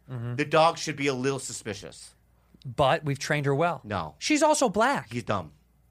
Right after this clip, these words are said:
Speaker 1: She's black.
Speaker 2: She is black.
Speaker 1: She's black. She's an East
Speaker 2: Which
Speaker 1: L A
Speaker 2: is
Speaker 1: dog.
Speaker 2: weird.
Speaker 1: Pantera. That's her name.
Speaker 2: So as an Asian guy walks into a house, this dog's never seen this Asian guy.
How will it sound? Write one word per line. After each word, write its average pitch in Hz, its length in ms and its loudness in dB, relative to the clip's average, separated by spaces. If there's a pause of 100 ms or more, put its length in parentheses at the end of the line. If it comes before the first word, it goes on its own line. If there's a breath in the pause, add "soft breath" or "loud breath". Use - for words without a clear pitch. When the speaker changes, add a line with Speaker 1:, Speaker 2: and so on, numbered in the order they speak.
(100)
Speaker 1:
She's 190 380 -2
black. 143 540 -2 (480)
Speaker 2:
She 95 240 -10
is 143 160 -8
black. 78 300 -8
Speaker 1:
She's 143 220 -6
black. 143 380 -2
She's 156 160 -2
an 151 80 -6
East 147 200 -6
Speaker 2:
Which 135 60 0
Speaker 1:
L 131 80 0
A 156 60 2
Speaker 2:
is 160 80 0
Speaker 1:
dog. 107 240 -2
Speaker 2:
weird. 80 160 -12 (100)
Speaker 1:
Pantera. 135 540 -2
That's 120 160 -4
her 131 100 -2
name. 139 280 -2 (120)
Speaker 2:
So 143 300 2
as 143 180 2
an 107 220 -10
Asian 220 320 0
guy 180 140 4
walks 151 380 0
into 165 220 -4
a 127 60 2
house, 120 400 0 (140)
this 117 260 -4
dog's 147 380 2
never 139 260 0
seen 175 240 -8
this 147 140 -4
Asian 104 300 -6
guy. 76 280 -12